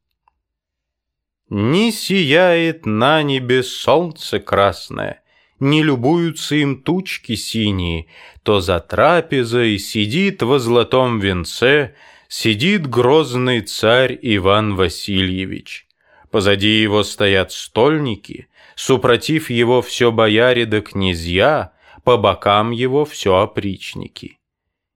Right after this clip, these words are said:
И пирует царь во славу Божию, в удовольствие свое и веселье. Улыбаясь, царь повелел тогда вина сладкого заморского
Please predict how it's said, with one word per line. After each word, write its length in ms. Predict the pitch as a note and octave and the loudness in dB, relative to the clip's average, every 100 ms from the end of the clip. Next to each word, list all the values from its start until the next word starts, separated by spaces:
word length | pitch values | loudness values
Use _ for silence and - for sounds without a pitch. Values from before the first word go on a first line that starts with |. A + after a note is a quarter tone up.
| _ | _
И 160 | - C#3+ | -2 -2
пирует 920 | C#3+ _ C#3+ C#3+ E3+ A#3+ A3 G3 F#3+ | -2 _ 2 4 2 2 2 0 -2
царь 460 | - - D3+ E3 C3+ | -12 0 2 4 2
во 220 | B2 A#2+ | 2 0
славу 640 | - - G2 A#2+ E3 A#2+ A2+ | 0 -4 2 2 2 0 -2
Божию, 640 | G2+ G#2 G#2+ G2+ F#2+ F2+ - _ _ | 2 2 2 -2 -2 -4 -8 _ _
в 140 | - A2 | -2 0
удовольствие 920 | C3+ B2 G#2+ D#3+ F#3 - - A2+ A2 | 4 4 4 2 0 -6 -4 0 2
свое 640 | G2 - G2 F#2 F2+ F2 _ _ | 0 0 0 2 0 -2 _ _
и 140 | - A#2+ | -2 0
веселье. 840 | G#2+ F#2+ - G2+ G2 F#2+ - - _ _ _ _ _ _ _ _ _ | 0 -2 -2 0 0 -2 -8 -12 _ _ _ _ _ _ _ _ _
Улыбаясь, 840 | G#2 G2 G2 G2 A2 B2 C#3+ - - | -2 0 2 4 4 4 0 -4 -8
царь 320 | - C#3 D3 | 2 4 4
повелел 560 | C#3+ G#2 F2+ F2 C3+ E3+ | 0 0 2 2 2 2
тогда 680 | - D#3 C3+ C3 D3 C#3+ - _ _ _ | 0 0 2 2 2 0 -8 _ _ _
вина 520 | G2 F#2+ C#3 E3+ F#3 | -2 0 2 2 0
сладкого 920 | - - C3+ D#3 C#3 - - B2+ A#2 | -2 -2 2 2 0 -6 0 2 4
заморского 1040 | A2 A2 G#2+ B2+ C3 - - C3 A2+ G#2 | 2 2 2 2 0 -4 -4 0 2 2